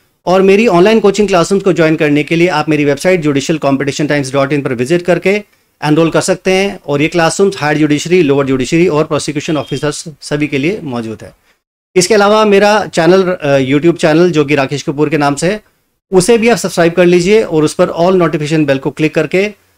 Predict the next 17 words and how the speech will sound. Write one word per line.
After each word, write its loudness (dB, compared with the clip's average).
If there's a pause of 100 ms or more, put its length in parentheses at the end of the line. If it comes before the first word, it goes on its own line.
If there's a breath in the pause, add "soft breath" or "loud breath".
(960)
उसे 0
इनेबल 2
कर 2
लीजिए 2
ताकि 0
मेरे 2
सारे 0
वीडियोज़ 0
आपको -2
समय -2
समय -4
पर -2
और -4
सबसे -6
पहले -4
मिल -6
जाएं। -14